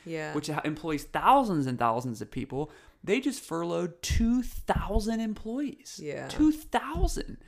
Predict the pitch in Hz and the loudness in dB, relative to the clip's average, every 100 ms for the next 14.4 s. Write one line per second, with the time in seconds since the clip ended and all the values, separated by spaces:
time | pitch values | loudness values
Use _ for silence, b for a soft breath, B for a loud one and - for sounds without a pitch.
0 | b b b b _ 185 262 311 - 220 | b b b b _ 0 2 -2 -2 -4
1 | 220 202 170 175 - 180 226 220 165 165 | -2 -4 -4 -6 0 2 2 0 0 0
2 | 220 156 151 170 175 160 156 147 147 135 | -2 0 -2 -2 -4 -2 -2 -2 -4 -2
3 | 131 175 196 139 - 156 151 143 127 110 | 0 -2 -4 -8 -4 0 0 0 0 -4
4 | B B B B 135 151 131 - 147 143 | B B B B 4 6 4 0 -2 -2
5 | - 143 175 185 165 160 135 123 139 143 | 0 0 2 2 0 0 -2 0 0 0
6 | 131 - - - 170 185 190 156 120 127 | -4 -6 -12 -8 -4 -2 -2 -2 -2 -2
7 | 117 117 - 165 160 139 123 160 165 123 | -2 4 4 4 0 0 -2 -2 -2 -4
8 | B B B B _ _ _ _ _ _ | B B B B _ _ _ _ _ _
9 | _ _ 131 127 180 185 147 - 143 135 | _ _ -4 -2 -2 0 -2 -2 0 0
10 | 120 120 131 127 - 127 123 98 - 139 | -2 -2 -2 -4 -4 -4 -4 -8 -8 -8
11 | 123 120 117 135 127 127 127 127 123 120 | -6 -4 -4 -4 -4 -4 -4 -6 -6 -6
12 | 123 113 - 113 123 110 147 165 175 190 | -6 -6 -8 -8 -6 -6 -6 -6 -6 -6
13 | 202 202 208 220 190 160 151 151 185 - | -6 -6 -6 -6 -4 -2 -2 -4 -6 -6
14 | 151 180 175 - | -6 -6 -6 -10